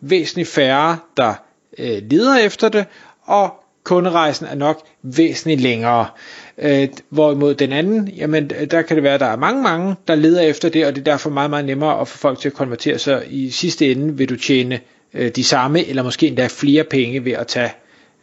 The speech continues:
øh, der, hvor du ikke får så meget per salg, du skaffer. Så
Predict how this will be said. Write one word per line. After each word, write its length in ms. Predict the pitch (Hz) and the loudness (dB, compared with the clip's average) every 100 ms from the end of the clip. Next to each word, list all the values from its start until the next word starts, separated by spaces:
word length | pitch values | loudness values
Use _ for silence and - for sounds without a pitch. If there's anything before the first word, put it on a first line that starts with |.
| - | -2
øh, 220 | 127 120 | 0 2
der, 140 | 135 117 | 2 0
hvor 120 | 120 | -2
du 120 | 139 | -2
ikke 220 | 233 233 | -2 0
får 240 | - 151 123 | 0 0 0
så 140 | - | -2
meget 240 | 117 113 117 | 2 0 0
per 120 | - | -2
salg, 240 | - 127 - - | 0 -2 -4 -6
du 40 | |
skaffer. 340 | - 107 - - _ _ _ _ - - - - - - - - - - - _ _ - | -2 -2 -2 -12 _ _ _ _ -20 -20 -20 -20 -20 -20 -20 -20 -20 -20 -20 _ _ -10
Så 380 | - 185 160 | -2 2 2